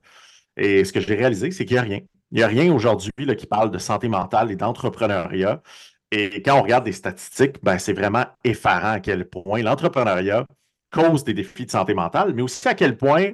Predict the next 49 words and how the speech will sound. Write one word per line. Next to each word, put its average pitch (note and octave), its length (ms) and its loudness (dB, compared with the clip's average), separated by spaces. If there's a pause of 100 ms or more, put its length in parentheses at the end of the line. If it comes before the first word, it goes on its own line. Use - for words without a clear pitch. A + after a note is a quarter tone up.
être G#2+ 240 0
différent C3+ 760 2
nous A2+ 140 0
pousse C3+ 340 -2
à G#2+ 40 2
devenir G2 320 -2
entrepreneur. F2 640 -4 (140)
Fait G#2+ 100 -6
qu'il B2 120 2
y - 20 2
a - 20 2
vraiment C3+ 220 4
les B2 160 4
deux D3+ 400 2 (300)
dans A2+ 100 4
le G#2 120 4
livre. D#3 340 2
Moi, C#3 100 2
je A#2 60 -4
me A#2+ 80 0
suis - 120 -8
questionné C3 480 0
de B2 100 4
dire, « A2 220 0
Je - 140 -6
suis - 140 -14
devenu F3+ 200 4
entrepreneur B2 520 2
parce A2+ 120 0
que G#2 100 -4
j'étais G#2 200 0
déjà A2 300 2
fou, G#3 280 -10 (560)
ce - 120 -18
qui - 80 -4
est - 80 0
un - 80 2
peu G#2 180 -2
le G#2 80 -6
cas, A3 240 2 (380)
ou C3+ 160 2
est-ce F#3+ 120 2
que E3+ 60 2
je - 120 2
suis - 60 -4
devenu C3+ 260 4
encore D3 320 2
plus D4 200 2
fou - 320 -2